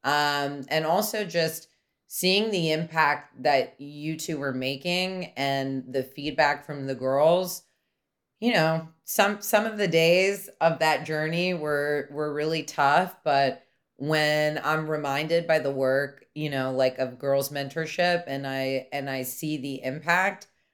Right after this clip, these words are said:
it doesn't make me jealous. It just reminds me that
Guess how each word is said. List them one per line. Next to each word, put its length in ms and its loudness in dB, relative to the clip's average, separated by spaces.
it 100 2
doesn't 260 4
make 160 -10
me 520 -2
jealous. 720 2
It 140 -6
just 280 -4
reminds 760 0
me 460 -6
that 540 0